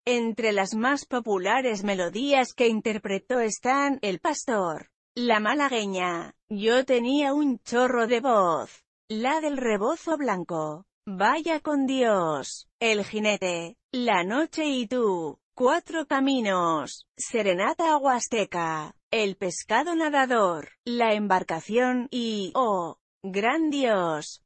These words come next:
Miguel Aceves Mejía también incursionó en otros géneros como el tango en el que en mil novecientos sesenta y ocho grabó con... Lucio Milena un disco llamado Tangos en Bolero a la manera de Miguel Aceves Mejía.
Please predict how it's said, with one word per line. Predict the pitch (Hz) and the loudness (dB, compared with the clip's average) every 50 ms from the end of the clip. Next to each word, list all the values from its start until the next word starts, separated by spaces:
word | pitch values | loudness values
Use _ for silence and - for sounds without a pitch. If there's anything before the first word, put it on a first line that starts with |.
| _ - | _ -6
Miguel | 226 226 220 208 190 180 185 214 247 294 277 | -4 -2 -2 -2 -2 -2 -2 0 0 0 0
Aceves | 233 202 - - 247 262 269 277 254 202 185 | -2 -4 -4 -2 -2 0 0 0 0 0 0
Mejía | 180 165 156 - - - 226 240 247 247 240 | -2 -2 -4 -6 -8 -6 -4 0 0 0 0
también | - 226 214 208 202 214 240 285 294 | 2 0 0 0 0 0 0 2 2
incursionó | 302 294 277 269 269 254 233 208 - - 233 190 185 196 226 262 269 | 2 2 2 0 -2 -4 -4 -4 -2 0 0 0 0 0 0 2 4
en | 262 254 233 226 | 4 2 2 2
otros | 254 311 349 - 226 208 202 190 | 0 0 0 0 0 -2 -2 -2
géneros | - - - 254 302 302 302 294 285 277 269 254 - - | -4 -4 -2 0 2 4 4 4 4 2 2 0 -2 -2
como | - 254 240 233 226 220 | -2 -2 0 0 2 2
el | 214 202 175 - | 0 0 -2 -2
tango | - 247 277 294 294 294 294 277 | -2 0 2 2 2 2 2 2
en | 269 254 247 | 2 2 0
el | 233 214 202 | -2 -4 -4
que | - 247 226 220 | -2 0 2 2
en | 208 202 202 220 | 2 2 2 2
mil | 247 262 277 262 262 | 4 4 4 4 2
novecientos | 262 254 226 220 202 - - 247 269 285 277 269 277 254 233 | 2 2 2 0 -2 -2 -2 -2 0 0 0 0 -2 -4 -2
sesenta | - 240 220 - 226 220 220 202 214 190 | -4 -6 -4 -2 -2 -2 0 0 0 0
y | 190 190 233 | 0 2 0
ocho | 285 349 - - - 330 320 | 0 0 -2 -4 -4 -2 0
grabó | 302 294 285 302 330 320 311 320 311 | 2 2 2 2 0 0 -2 -2 -2
con... | - 277 247 214 196 185 180 170 165 165 - - _ _ _ _ _ | 0 2 2 2 2 2 0 -4 -6 -8 -10 -16 _ _ _ _ _
Lucio | - 185 185 196 247 302 311 - - 294 285 262 | -10 -8 -6 -4 -4 -4 -6 -4 -2 0 0 0
Milena | 254 247 202 202 247 302 320 320 311 285 | 0 -2 -2 -2 -2 -2 -2 0 0 0
un | 269 285 277 247 | 0 0 0 0
disco | 240 285 320 294 - - 277 254 | 0 0 -2 -2 -2 -4 -4 -2
llamado | 220 208 190 185 214 247 285 277 262 233 | 0 -2 -2 0 0 -2 -2 0 -2 -2
Tangos | - 233 262 277 269 254 254 233 - 269 | 0 0 0 0 0 0 -2 -2 -2 -2
en | 254 233 214 | -2 0 2
Bolero | 196 190 180 214 262 294 302 285 277 | 2 2 2 2 0 0 0 0 0
a | 262 247 | 0 2
la | 240 220 220 | 2 0 0
manera | 214 202 190 202 240 277 330 320 294 269 | 0 0 0 0 0 0 0 0 0 2
de | 269 240 233 | 2 2 2
Miguel | 220 214 214 190 202 233 277 294 | 2 0 0 0 0 0 0 0
Aceves | 247 208 190 - - 254 302 311 320 302 285 277 | -2 -4 -4 -2 -2 -2 0 0 0 0 2 2
Mejía. | 269 262 254 233 - - 269 247 220 202 185 180 175 170 165 156 - | 2 2 0 -2 -2 -4 -2 0 2 2 2 2 2 0 0 -4 -8